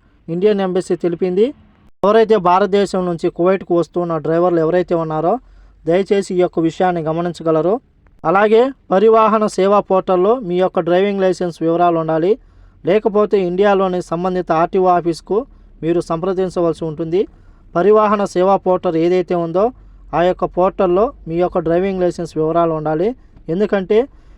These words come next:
ఇండియన్ ఎంబసీ చెక్ చేసుకునేందుకు వీలుగా ఉంటుంది. అలాగే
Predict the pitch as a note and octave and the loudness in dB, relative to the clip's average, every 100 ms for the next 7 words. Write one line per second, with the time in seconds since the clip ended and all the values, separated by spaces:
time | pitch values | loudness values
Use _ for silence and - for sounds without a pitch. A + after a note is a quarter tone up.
0 | - D#3 F3+ A3+ G#3+ G3 F#3+ F#3+ F3 F3+ | -12 -4 2 4 2 0 0 -2 -2 -2
1 | - G3 F#3 - F3+ E3+ E3 E3 G#3 A#3+ | -2 -2 -2 -4 -6 -4 -4 0 0 0
2 | D#3 F#3 F3+ F3+ E3+ D#3+ D#3 G3+ C4 - | 0 0 2 0 0 -4 0 0 0 -12
3 | - - - D3 G3 G#3 | -20 -20 -8 0 2 4